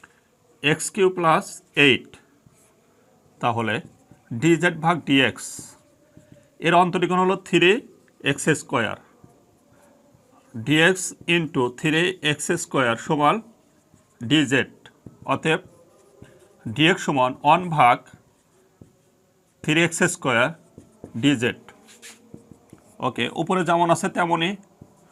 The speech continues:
ফোর এক্স স্কয়ার গুণন ডিএক্সের মান হলো ওয়ান ভাগ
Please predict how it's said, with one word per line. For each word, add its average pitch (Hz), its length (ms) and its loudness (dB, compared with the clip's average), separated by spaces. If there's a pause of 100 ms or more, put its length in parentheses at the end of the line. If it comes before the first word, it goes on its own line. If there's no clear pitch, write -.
(420)
ফোর 151 180 4
এক্স 165 200 0
স্কয়ার 170 640 -2 (100)
গুণন 156 360 -2 (400)
ডিএক্সের 156 500 0
মান 170 160 0
হলো 160 240 -4
ওয়ান 156 280 2
ভাগ 156 260 2